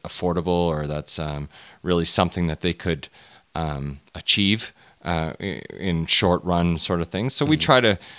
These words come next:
Speaker 1: do that, but we also try to make sure that we ask the questions about what the customer needs, 'cause I think a lot of times, uh, people make assumptions on what they could sell to somebody and they don't see the other, the other things,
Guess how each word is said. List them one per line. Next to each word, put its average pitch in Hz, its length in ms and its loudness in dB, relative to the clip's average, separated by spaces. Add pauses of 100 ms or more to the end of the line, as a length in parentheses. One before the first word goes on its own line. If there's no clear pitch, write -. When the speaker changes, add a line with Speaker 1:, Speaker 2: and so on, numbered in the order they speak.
Speaker 1:
do 110 120 -2
that, 107 180 6
but 117 80 -4
we 139 100 -4
also 160 260 2
try 113 280 0
to 107 60 0
make 101 160 0
sure 110 180 0
that 98 120 -2
we 92 120 -2
ask 92 220 0
the 95 60 -4
questions 95 420 -2
about 85 220 -2
what 92 200 -4 (460)
the 92 240 -6
customer 90 400 -4
needs, 90 240 0
'cause - 200 -6
I 101 40 -6
think 104 200 -4
a 104 40 0
lot 104 220 4
of 113 80 -2
times, 92 460 0 (420)
uh, 73 120 -4
people 90 300 -6
make 90 220 0
assumptions 85 640 0 (360)
on 85 280 0
what 87 220 2
they 85 100 -2
could 110 240 -2
sell 82 260 2
to 80 100 -8
somebody 76 460 -2
and 80 140 -2
they 80 60 0
don't 80 240 -2
see 95 280 2
the 85 160 0
other, 80 360 -2 (420)
the 87 100 0
other 78 200 0
things, 69 360 -8